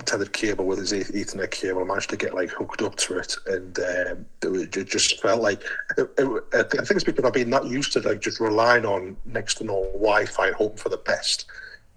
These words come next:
Like, it went so smooth where after editing all the images across between, like, the, the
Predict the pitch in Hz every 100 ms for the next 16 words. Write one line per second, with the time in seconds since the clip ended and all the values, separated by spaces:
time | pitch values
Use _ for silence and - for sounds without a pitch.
0 | - - 113 104 - - - - - 113
1 | 135 135 - - 123 117 - - 123 139
2 | 165 123 113 101 98 - - _ _ _
3 | _ _ 110 110 - 104 113 117 113 110
4 | 98 104 117 107 98 - - 127 - 110
5 | - 107 98 92 85 - _ - - _
6 | _ -